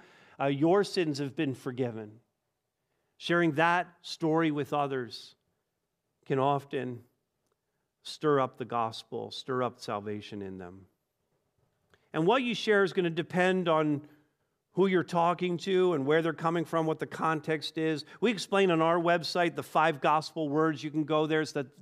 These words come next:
the, the bottom of every page. It's at, uh, H B C dot info as well. But the five gospel words, God, sin, substitution, believe, and life. We start with the word God. There is a God. He created huma-, humanity and,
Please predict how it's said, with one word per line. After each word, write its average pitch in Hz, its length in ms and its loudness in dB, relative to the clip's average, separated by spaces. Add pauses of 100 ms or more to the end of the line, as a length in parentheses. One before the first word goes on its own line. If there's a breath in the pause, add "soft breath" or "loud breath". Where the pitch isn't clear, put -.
the, 143 200 -4
the 151 100 -2
bottom 156 300 4
of 147 120 0
every 156 280 2
page. 151 440 0
It's 131 140 -8
at, 151 220 0 (480 loud breath)
uh, 135 240 2
H 147 180 0
B 156 80 -4
C 160 160 -6
dot 147 240 4
info 147 400 -2
as 131 180 -2
well. 156 240 2
But 139 120 -4
the 131 80 -8
five 170 340 2
gospel 175 420 0
words, 156 360 0
God, 147 480 2
sin, 165 380 -2
substitution, 160 840 -4
believe, 147 500 0
and 143 180 -2
life. 135 540 0 (640)
We 139 80 -2
start 170 260 4
with 175 120 0
the 175 80 2
word 170 260 0
God. 160 340 2
There 139 140 0
is 170 300 2
a 175 40 0
God. 160 460 2 (320 loud breath)
He 147 120 0
created 165 520 2
huma-, 180 420 0
humanity 180 680 2
and, 147 140 0